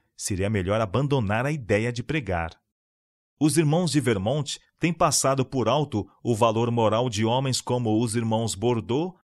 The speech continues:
Pierce e Stone, os quais possuem larga experiência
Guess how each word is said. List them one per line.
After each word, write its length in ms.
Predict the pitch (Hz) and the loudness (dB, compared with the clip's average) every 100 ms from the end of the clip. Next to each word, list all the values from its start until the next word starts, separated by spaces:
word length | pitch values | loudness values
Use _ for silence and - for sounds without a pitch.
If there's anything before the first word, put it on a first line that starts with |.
| _ _ | _ _
Pierce 500 | 139 180 185 202 185 _ | 2 2 -2 -6 -8 _
e 140 | - | -4
Stone, 580 | 147 - 120 120 92 80 _ _ - | -4 -2 -2 -2 -4 -10 _ _ -6
os 140 | 117 | -6
quais 260 | - 123 120 | -2 -4 -2
possuem 500 | 120 110 - 139 113 | -4 -2 -2 -2 0
larga 340 | 101 135 131 | 0 -2 -2
experiência 760 | 127 - 110 98 147 147 175 160 | -4 -2 -2 -2 -2 0 -2 -4